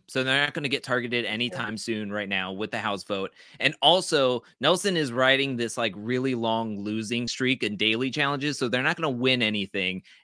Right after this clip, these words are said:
Speaker 1: And they're probably not gonna get stolen from anybody. Like, once somebody wins an elimination, they're probably not gonna get stolen away from each other. So I feel like we're gonna be getting the T N T or Big T N T or Nelly T,
Speaker 2: <laughs>
Speaker 1: Big Nelly, whatever we wanna call 'em. I think we're gonna get it for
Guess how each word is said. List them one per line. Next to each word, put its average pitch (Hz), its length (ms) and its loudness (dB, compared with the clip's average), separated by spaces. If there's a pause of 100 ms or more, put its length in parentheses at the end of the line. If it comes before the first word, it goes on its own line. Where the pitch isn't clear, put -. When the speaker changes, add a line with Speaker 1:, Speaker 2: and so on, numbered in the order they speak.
Speaker 1:
And 135 120 4
they're 139 80 6
probably 180 280 4
not 165 140 2
gonna 156 140 -4
get 139 160 -2
stolen 110 680 -2
from 104 220 -2
anybody. 87 580 -4
Like, 110 240 0
once 139 260 -2
somebody 147 360 2
wins 120 300 -2
an 135 100 0
elimination, 139 580 0
they're 123 100 2
probably 175 280 0
not 131 160 0
gonna 123 100 -4
get 110 140 -2
stolen 117 380 -2
away 101 200 -2
from 131 180 -4
each 131 140 -4
other. 143 300 -2 (380)
So 143 120 4
I 135 60 8
feel 208 180 6
like 175 140 8
we're 147 100 2
gonna 156 180 4
be 131 180 0
getting 113 500 -4
the 101 400 0 (320)
T 139 200 4
N 135 140 2
T 120 340 0
or 113 100 0
Big 110 320 -2
T 127 180 0
N 120 100 0
T 120 380 -2
or 92 260 -4 (380)
Nelly 143 380 6
T, 135 480 2 (120)
Speaker 2:
<laughs> - 120 -20
Speaker 1:
Big 143 180 2
Nelly, 139 460 2
whatever 165 320 4
we 180 60 4
wanna 175 200 2
call 147 300 2
'em. 151 80 -4
I 139 80 0
think 190 160 -2
we're 190 100 -2
gonna 165 140 -2
get 143 160 0
it 120 100 -8
for 120 280 -2